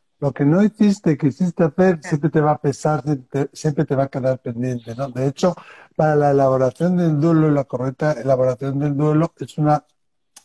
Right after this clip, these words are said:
Speaker 1: un, un, un, un requisito, si lo quieres decir así, un condicionante muy importante, el poder despedirte y poder cerrar, ¿no? Y ahí tenemos una tragedia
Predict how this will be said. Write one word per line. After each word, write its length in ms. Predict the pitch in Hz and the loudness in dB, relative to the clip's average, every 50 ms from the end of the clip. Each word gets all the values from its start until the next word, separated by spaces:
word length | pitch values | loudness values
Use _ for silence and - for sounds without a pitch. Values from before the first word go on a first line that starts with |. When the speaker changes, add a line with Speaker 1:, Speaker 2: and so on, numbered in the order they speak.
| _ - | _ -4
Speaker 1:
un, 280 | - 139 143 302 294 139 139 | -2 0 0 0 0 0 0
un, 220 | 165 165 160 147 - | 0 0 0 -2 -4
un, 300 | 147 156 156 160 151 - _ _ _ _ _ _ _ | -4 -2 -2 -2 -2 -4 _ _ _ _ _ _ _
un 340 | - 151 160 165 165 151 - _ _ _ _ _ - | -2 0 2 2 2 0 -2 _ _ _ _ _ -6
requisito, 680 | 151 151 127 - 147 127 - - 180 180 - - 160 139 | -4 -4 -2 -2 -2 -2 0 0 0 0 0 0 0 2
si 100 | 156 147 | 2 0
lo 120 | 135 127 | 0 2
quieres 240 | 131 139 135 131 123 | 2 0 0 0 0
decir 280 | 143 127 - - 127 | -2 -2 -2 -4 -4
así, 360 | 135 135 - - 160 165 165 - | -4 -4 -2 0 0 0 0 -2
un 120 | - 151 143 | -4 -8 -6
condicionante 800 | - 156 151 151 151 131 - 151 147 151 160 160 - 170 - _ | -2 0 0 2 0 0 0 0 0 2 0 0 -2 -4 -6 _
muy 280 | - 175 190 214 220 | 0 2 2 4 4
importante, 720 | 202 175 139 151 135 131 - 165 165 160 160 160 190 202 - _ _ _ _ _ _ _ _ _ _ | 2 2 0 -2 -4 -4 -2 -2 0 0 0 0 0 0 -2 _ _ _ _ _ _ _ _ _ _
el 340 | - 190 208 226 240 226 - _ _ _ _ - | -2 2 2 4 2 2 -2 _ _ _ _ -4
poder 400 | - 143 135 135 165 196 190 _ _ | -2 0 0 2 2 0 0 _ _
despedirte 800 | - 151 165 156 - - 156 139 147 214 233 202 _ - - - - | -4 -4 -4 -4 -4 -4 -2 0 2 2 0 0 _ -10 -12 -12 -14
y 100 | - - | -20 -14
poder 340 | _ - 135 139 151 160 - _ | _ -4 -2 0 0 0 -2 _
cerrar, 460 | - - 147 131 135 147 135 117 - | -4 -2 -2 0 0 0 -2 -2 -4
¿no? 180 | - - 170 175 | -6 -6 -4 -2
Y 40 | 151 | -2
ahí 120 | 156 160 | -2 -2
tenemos 380 | - 170 165 175 180 185 - - | 0 0 0 0 0 -2 -2 0
una 180 | 165 156 156 | 0 0 0
tragedia 600 | - - 147 131 - 156 156 156 151 160 175 185 | 0 -2 -4 -4 -2 0 0 2 2 2 2 0